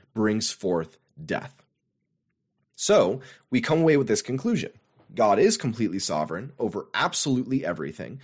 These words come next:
and that is from the least important, most insignificant, most random thing in all of creation to the most significant,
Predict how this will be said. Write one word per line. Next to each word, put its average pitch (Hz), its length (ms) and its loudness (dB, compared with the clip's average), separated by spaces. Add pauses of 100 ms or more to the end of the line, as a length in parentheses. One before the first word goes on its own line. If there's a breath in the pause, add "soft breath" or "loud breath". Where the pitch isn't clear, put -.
(160 loud breath)
and 113 160 0
that 131 160 4
is 135 80 2
from 127 200 -2
the 101 120 0
least 101 520 0
important, 117 600 -2
most 95 240 -6
insignificant, 113 920 -4
most 101 300 -6
random 127 480 -2
thing 120 480 -2
in 107 320 -4
all 190 280 4
of 135 120 0
creation 135 640 -2 (480 loud breath)
to 151 420 6 (200 soft breath)
the 117 400 0 (540)
most 110 500 4
significant, 87 840 -2